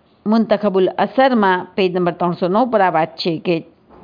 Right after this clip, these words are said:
રસૂલ ખુદા સંદૂક વિશે કહે છે કે ઇમામ મહદી અજલ્લાહુ તાલા ફરજો શરીફ સુકૂન આપનાર તાબૂતને અંતાકિયાની ગુફામાંથી અને અસફારે તૌરાતને શામના એક પર્વતમાંથી બહાર કાઢશે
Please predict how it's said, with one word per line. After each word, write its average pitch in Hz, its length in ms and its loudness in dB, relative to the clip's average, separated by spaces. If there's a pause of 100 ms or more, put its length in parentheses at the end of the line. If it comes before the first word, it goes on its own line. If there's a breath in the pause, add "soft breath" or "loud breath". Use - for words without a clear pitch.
(260)
રસૂલ 190 260 -2
ખુદા 202 340 0
સંદૂક 233 440 0
વિશે 240 240 0
કહે 180 160 -2
છે 202 140 -4
કે - 120 -4
ઇમામ 180 200 0
મહદી 170 640 -2 (140)
અજલ્લાહુ 165 340 0
તાલા 160 220 -2
ફરજો 165 380 -4
શરીફ 202 380 -2 (640 loud breath)
સુકૂન 294 500 0
આપનાર 175 520 -2 (140)
તાબૂતને 190 760 -2 (300)
અંતાકિયાની 220 1000 0
ગુફામાંથી 190 1040 -2 (200)
અને 175 400 -2
અસફારે 202 580 -2
તૌરાતને 180 840 0
શામના 196 500 -2
એક 175 160 -4
પર્વતમાંથી 180 500 -2
બહાર 95 240 -2
કાઢશે - 440 -12